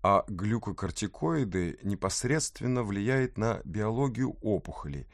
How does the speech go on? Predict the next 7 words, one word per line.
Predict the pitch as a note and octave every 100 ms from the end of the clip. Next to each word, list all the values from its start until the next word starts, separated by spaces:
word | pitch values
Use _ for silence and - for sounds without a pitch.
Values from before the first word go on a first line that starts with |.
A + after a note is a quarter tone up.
| - - -
и | G2+
через | - G#2 G2 F2
иммунные, | G#2 G#2 C#3+ D#3 D3 C#3+ C3
и | - G2
через | - - A2+ A#2 -
неиммунные | F2 F#2+ A2 A2+ G2+ F2 E2 F2 E2+ F2
механизмы. | E2 - E2 D#2+ C2+ -